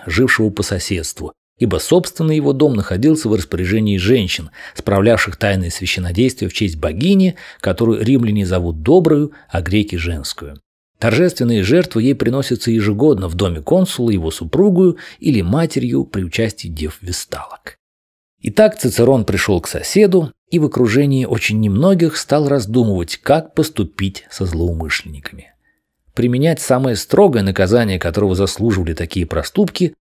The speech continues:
он очень не хотел, прежде всего по мягкости характера, а затем и опасаясь толков, будто он злоупотребляет властью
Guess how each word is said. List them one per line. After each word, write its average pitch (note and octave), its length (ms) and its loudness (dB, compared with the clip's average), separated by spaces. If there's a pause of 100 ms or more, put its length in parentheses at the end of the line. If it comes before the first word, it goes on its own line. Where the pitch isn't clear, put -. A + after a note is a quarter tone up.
(160)
он C#3 260 0
очень D3+ 300 0
не C3+ 100 -2
хотел, G#2 600 -4 (460)
прежде F#3 360 4
всего D3 300 4
по C3+ 100 0
мягкости G#2+ 540 -2
характера, F3 720 0 (180)
а D#3+ 100 2
затем E3 420 4
и E3 40 4
опасаясь C#3+ 580 0
толков, A#2+ 540 2
будто G2 320 -2
он G2+ 140 0
злоупотребляет F2 800 -4
властью D3 600 0